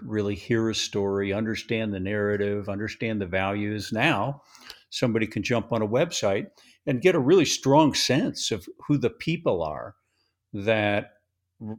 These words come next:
represent that agency and a little bit about them. Uh, in fact, I recall back, back when I had a company that sold websites,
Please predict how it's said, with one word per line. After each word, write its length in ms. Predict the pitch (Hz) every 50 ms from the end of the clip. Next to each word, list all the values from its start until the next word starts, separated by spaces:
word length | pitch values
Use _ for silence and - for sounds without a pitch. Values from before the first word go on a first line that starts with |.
| - 127
represent 580 | 120 120 120 - - 117 95 117 131 127 120 - _ _ _ _ -
that 360 | 107 117 117 120 131 139 - - _ -
agency 720 | 127 127 170 208 151 - 104 92 - - 78 60 - - -
and 120 | - 120 113
a 40 | 117
little 220 | 127 131 131 123
bit 100 | 139 131
about 400 | 123 110 131 143 156 180 180 -
them. 220 | - 87 90 101 - -
Uh, 180 | - 139 127 -
in 120 | - - 127
fact, 300 | - - 139 127 113 -
I 60 | 135 135
recall 640 | 147 143 131 110 - - 107 92 90 90 92 - - - - - - - - - - - - _ _ _ _ - _ 370 269 - - - -
back, 320 | 123 117 - - - -
back 320 | - 123 156 180 175 -
when 140 | 208 208 190
I 360 | 190 190 190 185 185 175 147 - -
had 160 | 147 160 151
a 60 | 147
company 420 | 143 - 139 135 - - 127 123 123
that 140 | 110 120 101
sold 340 | - - 120 113 113 101
websites, 680 | 104 98 92 85 85 - - 80 69 - - - - -